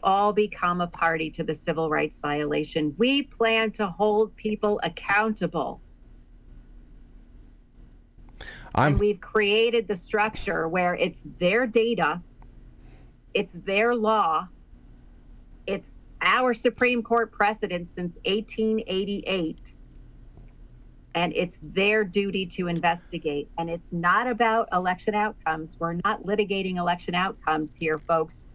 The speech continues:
Speaker 1: If it's a civil rights violation, guess who has standing?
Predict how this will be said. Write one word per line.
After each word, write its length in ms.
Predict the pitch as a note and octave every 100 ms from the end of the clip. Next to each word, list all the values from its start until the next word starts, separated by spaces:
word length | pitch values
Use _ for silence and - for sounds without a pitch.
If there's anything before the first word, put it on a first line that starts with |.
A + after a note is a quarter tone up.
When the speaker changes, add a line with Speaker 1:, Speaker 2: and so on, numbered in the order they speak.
| - - - - -
Speaker 1:
If 100 | E3+
it's 140 | E3
a 80 | F3
civil 360 | F3 A3 A3+ A#3
rights 280 | A3 G#3+ -
violation, 640 | G3+ G3+ G3 G3 F3 E3+
guess 240 | F3+ F3
who 100 | F#3
has 180 | F#3 F3+
standing? 600 | F3 F#3 F3+ F3 D3 D3